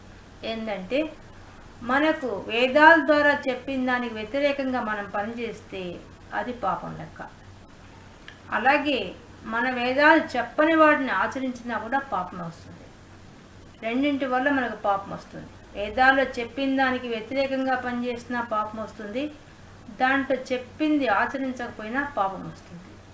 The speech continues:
ఇటువంటి పాపాల వల్లే మనకు జన్మలు వస్తాయి. అటువంటి పాపాల వల్లే,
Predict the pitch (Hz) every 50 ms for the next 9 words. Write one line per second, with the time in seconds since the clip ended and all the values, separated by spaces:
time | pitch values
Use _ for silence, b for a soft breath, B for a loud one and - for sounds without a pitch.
0 | - - - - - - - - - - - - - - - - - - - -
1 | - - - 285 262 - 359 370 381 392 392 381 359 339 330 - - 262 247 247
2 | 254 254 294 294 285 285 269 247 240 233 233 247 269 294 269 226 214 208 214 214
3 | 214 208 202 202 180 185 202 202 202 214 220 220 220 202 - - - - 233 233
4 | 233 - - - - - - - - - - - - - - - - - - -
5 | - - - - - - - - - - - - - - - - 240 240 262 262
6 | 262 262 240 247 240 - 233 226 226 - - - 240 247 240 240 240 247 294 330
7 | 320 285 -